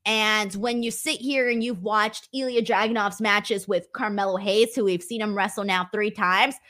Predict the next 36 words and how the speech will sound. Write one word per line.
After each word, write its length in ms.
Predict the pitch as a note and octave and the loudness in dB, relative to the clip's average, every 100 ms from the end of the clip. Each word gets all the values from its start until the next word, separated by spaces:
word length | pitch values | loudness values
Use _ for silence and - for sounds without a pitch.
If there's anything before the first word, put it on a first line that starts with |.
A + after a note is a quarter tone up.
| - _ | -20 _
those 240 | C4+ E4+ F#4+ | 6 6 4
matches 400 | E4 F4+ F4 A#3 | 0 0 -2 -2
were 160 | A3 | -2
great 640 | F3+ F#3 F#3+ A#3 B3 G3+ | -2 -2 0 2 2 -2
because 480 | B3+ A#3 A#3 A3+ A3 G#3 _ _ _ | -6 -4 2 4 4 0 _ _ _
there 140 | C4 C4 | 4 4
was 180 | B3+ - | 4 0
so 460 | - - C#4+ D4 | -4 4 6 6
much 360 | D4 C#4 A3 F3+ | 4 -2 -2 0
back 320 | A#3 A3 B3+ | 4 4 2
and 120 | A3 | -4
forth. 240 | A3+ G#3+ - | 2 2 4
It 140 | B3 | 2
was 180 | C4 B3+ - | 4 2 2
a 100 | A3 - | 0 0
ping 260 | D#4+ D4+ | -4 -2
pong, 380 | G#3+ A#3+ F3+ F3 - | 0 0 0 -2 -4
a 60 | G#3 - | -6 -2
thing, 220 | A3+ F3 | -2 -2
you 80 | F#3+ | -4
know, 240 | B3+ C4 B3+ | -2 0 2
they 140 | C4 | 4
were 100 | C4 | 4
just 280 | A#3+ B3+ - | 2 -2 2
going 340 | C4+ C4 B3 - | 4 6 4 2
back 280 | D4+ B3+ B3+ | 2 4 2
and 140 | C4 | -4
forth 260 | B3+ B3 G#3+ | -2 -2 0
the 100 | A3+ | -2
entire 420 | G#3 - A#3 A3+ | -2 0 2 2
time. 300 | A3+ B3 F#3+ - - - - _ - | 2 2 2 0 -16 -20 -20 _ -2
And 300 | A#3+ B3+ A3+ | 2 4 4
this 280 | C#4+ D4 - | 2 0 2
was 220 | B3+ A3+ - _ _ _ | 4 4 2 _ _ _
too 580 | - - D4 C#4+ C#4+ C#4+ _ _ | -2 2 4 4 0 -2 _ _
much 480 | A#3+ A#3 A#3 A3 - | 0 4 6 4 0